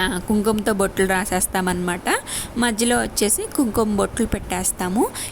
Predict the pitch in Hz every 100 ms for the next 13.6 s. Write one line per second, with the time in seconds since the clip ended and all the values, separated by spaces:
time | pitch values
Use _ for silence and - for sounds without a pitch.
0 | - 214 226 262 - 208 202 202 190 190
1 | 440 605 - - - - - 202 196 196
2 | 202 196 190 185 180 233 370 247 220 202
3 | 190 226 247 294 - - - 226 - 226
4 | 214 233 233 226 220 220 196 190 214 254
5 | 240 208 208 214 214 202 190 202 - 190
6 | 196 262 523 - - - - 208 208 220
7 | 220 202 - - 196 196 226 226 190 185
8 | 339 554 - - - - - - 220 226
9 | 226 226 220 208 - 233 220 233 233 226
10 | 226 226 240 247 233 226 220 285 - 220
11 | 214 214 226 220 220 214 208 208 214 226
12 | 208 196 - 220 214 202 202 196 190 -
13 | 190 185 196 190 180 277